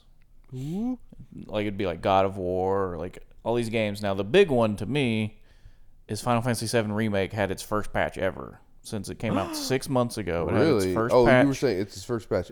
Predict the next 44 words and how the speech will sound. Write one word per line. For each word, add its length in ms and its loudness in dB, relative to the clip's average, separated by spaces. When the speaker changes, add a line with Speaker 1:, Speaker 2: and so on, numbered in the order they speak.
Speaker 3:
ever? 280 0
Speaker 2:
ever. 400 2
Speaker 3:
Oh, 180 -2
wow, 240 -4
I 40 -6
didn't 180 -8
realize 280 -6
Speaker 2:
Since 200 -2
Speaker 3:
that. 80 -2
Speaker 2:
it 60 -6
released. 220 0
Speaker 1:
That's 40 -10
pretty 160 0
impressive. 600 -4
That's 100 -16
pretty 140 -8
impressive. 260 -4
Speaker 2:
Yeah, 160 2
it 80 2
is. 260 -2
I 80 0
mean, 160 0
there 160 2
is 160 2
the 140 2
broken 380 0
door 440 -2
texture 400 -6
that 160 -6
I 40 -4
won't 240 -8
go 160 -6
on 120 -6
about 300 -6
like 140 -10
everybody 280 -6
else 160 -6
does. 300 -6
Speaker 3:
<laughs> 100 0
Speaker 1:
Everybody 400 4
Speaker 2:
It's 60 4
a 40 4
Speaker 1:
has, 160 0
there's 320 -2